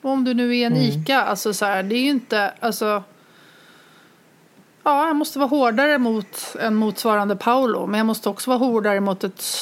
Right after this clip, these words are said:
Speaker 1: alltså, jag vill inte sälja de här, de här produkterna för att det är palmolja i dem.
Speaker 2: Mm.
Speaker 1: Alltså, jag har fortfarande inte sett någon Ica-handlare eller någon som har gått ut och faktiskt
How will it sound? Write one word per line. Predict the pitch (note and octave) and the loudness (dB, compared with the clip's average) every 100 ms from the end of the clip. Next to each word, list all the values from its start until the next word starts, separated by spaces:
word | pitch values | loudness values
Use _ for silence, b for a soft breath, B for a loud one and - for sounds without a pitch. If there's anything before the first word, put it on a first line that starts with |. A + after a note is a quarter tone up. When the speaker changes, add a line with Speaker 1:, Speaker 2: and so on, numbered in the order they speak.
| - - | -10 -8
Speaker 1:
alltså, | A3+ F#3 A3+ | -6 -2 -2
jag | G#3+ A3 | 0 0
vill | C4+ | 0
inte | B3 - G3+ | 0 -2 -2
sälja | G#3 F#3 G3+ A3+ | 0 0 0 2
de | D4 C4+ | 2 2
här, | G3+ | 2
de | F#3 | 2
här | F#3+ | -2
produkterna | - F#3 F3 - F#3 F3 | -2 -6 -6 -6 -4 -4
för | - | -4
att | G3 | -6
det | A#3 G#3+ | -4 -2
är | G#3 | -2
palmolja | G#3+ G3+ F#3+ B3 D#4+ G3 | 0 0 2 0 0 -2
i | |
dem. | D3+ - - - _ - _ _ _ _ _ - - _ - - | -6 -10 -20 -20 _ -20 _ _ _ _ _ -20 -20 _ -20 -10
Speaker 2:
Mm. | E3+ E3+ D#3 D#3 F3 _ _ - _ _ _ | -4 0 0 -2 -6 _ _ -20 _ _ _
Speaker 1:
Alltså, | B3 A#3 | -4 0
jag | A#3 | 0
har | |
fortfarande | B3 - C#4 C#4+ | -2 0 2 2
inte | A3+ | 0
sett | F#3+ F#3+ | 0 0
någon | G#3 A#3 C4 B3+ A#3 A3 A3+ - | 2 4 4 4 2 0 0 -2
Ica-handlare | C4 F#3 - F3+ F#3 F#3 F#3 F#3+ | -2 -2 -2 0 0 0 0 0
eller | F#3+ F#3 | 0 0
någon | G3 G3 G3 | 0 0 -2
som | F3+ G#3 | -2 -2
har | G3+ | -2
gått | G3 F3+ | -2 -2
ut | F#3 F3 - | -2 -2 -6
och | F#3 | -6
faktiskt | F#3+ E3+ F3 E3+ - - - | -4 -6 -8 -10 -10 -12 -12